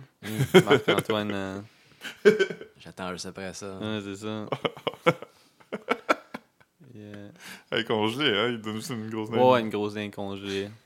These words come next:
Speaker 3: Est-ce que c'est de la marque Butterball ?
Speaker 2: C'était-tu Butterball ?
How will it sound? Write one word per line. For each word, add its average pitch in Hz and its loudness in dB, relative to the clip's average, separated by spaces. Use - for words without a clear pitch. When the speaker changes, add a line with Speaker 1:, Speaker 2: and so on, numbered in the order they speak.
Speaker 3:
Est-ce - -14
que 107 -4
c'est 98 -6
de 107 2
la 104 6
marque 104 4
Butterball ? 104 2
Speaker 2:
C'était-tu - -12
Butterball ? 147 -8